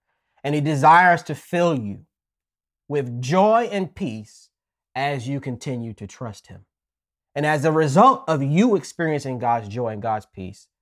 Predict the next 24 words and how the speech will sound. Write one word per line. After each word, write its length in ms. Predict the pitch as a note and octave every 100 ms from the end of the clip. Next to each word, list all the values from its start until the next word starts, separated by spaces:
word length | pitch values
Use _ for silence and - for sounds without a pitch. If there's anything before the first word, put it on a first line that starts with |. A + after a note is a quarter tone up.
| _ _ _ _ _ _ _ _
you 180 | G#2+ C#3
will 100 | C3+
be 160 | A#2+ C3
abounding 680 | A#2 G#2+ A#2 D#3 E3+ C#3+ B2+
in 80 | A2+
hope. 360 | - - - _ _ _ -
And 120 | D3
if 120 | C3
you're 180 | D3 G3
abounding 560 | F3+ C#3 D#3+ F#3+ G3 G3
in 100 | F#3+
something, 480 | G3 F#3+ F#3+ F#3+ - _
you're 100 | C4
not 120 | C#4+ A#3+
gonna 100 | A3+
be 60 |
able 140 | A3+ G#3+
to 80 |
help 220 | F#3 B3 -
but 120 | D#3+
to 40 | D3
give 180 | F3 D#3
it 60 |
out. 220 | F3 A#3